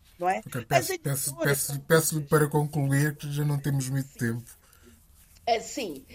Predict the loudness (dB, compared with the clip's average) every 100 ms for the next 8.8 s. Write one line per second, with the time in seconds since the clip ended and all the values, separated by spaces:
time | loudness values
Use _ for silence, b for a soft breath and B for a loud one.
0 | -18 2 4 4 0 -16 -18 -20 -4 -2
1 | -2 -2 -2 0 2 2 2 0 -4 -6
2 | -6 -6 -8 -4 -6 -6 -12 -12 -16 -20
3 | -8 -4 -4 -6 -12 -4 -2 -2 -2 -2
4 | -2 -2 -4 -8 -6 -4 -4 -4 -6 -8
5 | -16 -16 -20 -20 b b 2 2 2 -2
6 | 2 2 2 -2 -4 -10 -10 -14 _ B
7 | B -2 -2 -2 0 2 4 2 0 -2
8 | -6 -2 0 -2 -4 -10 -14